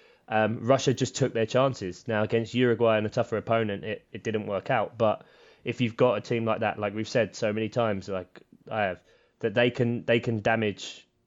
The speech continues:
they can do damage to a team that is greater than them, um,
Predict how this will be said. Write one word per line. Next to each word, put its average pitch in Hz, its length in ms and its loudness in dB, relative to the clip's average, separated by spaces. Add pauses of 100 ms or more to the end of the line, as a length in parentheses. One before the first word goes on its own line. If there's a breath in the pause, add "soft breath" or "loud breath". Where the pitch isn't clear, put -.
(120)
they 123 100 2
can 127 140 -2
do 120 100 2
damage 120 400 0
to 104 140 -2
a 101 60 0
team 110 280 -2
that 101 160 -4
is 101 120 -6
greater 113 600 0
than 101 160 -6
them, 98 220 -6 (440 soft breath)
um, 98 420 -2